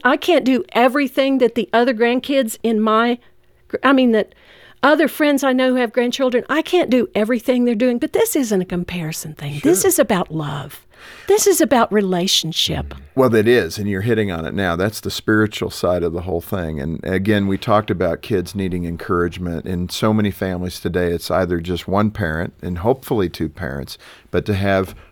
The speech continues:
Speaker 2: four additional people, your grandparents, telling you,
Speaker 1: Exactly.
Speaker 2: "You're gonna be okay, you're doing all right."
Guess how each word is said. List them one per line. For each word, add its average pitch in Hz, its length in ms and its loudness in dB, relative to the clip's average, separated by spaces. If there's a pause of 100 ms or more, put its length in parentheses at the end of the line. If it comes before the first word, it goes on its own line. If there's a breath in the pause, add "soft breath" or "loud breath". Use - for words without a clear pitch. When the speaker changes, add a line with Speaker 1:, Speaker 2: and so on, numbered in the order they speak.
Speaker 2:
four 123 480 4
additional 101 460 -2
people, 87 340 -6
your 95 180 0
grandparents, 95 880 -4 (220 soft breath)
telling 92 380 0
you, 90 120 0
Speaker 1:
Exactly. 87 460 -2
Speaker 2:
"You're 95 100 0
gonna 101 140 2
be 101 200 2
okay, 92 500 -2
you're 90 160 -4
doing 92 340 -2
all 101 180 0
right." 90 300 -2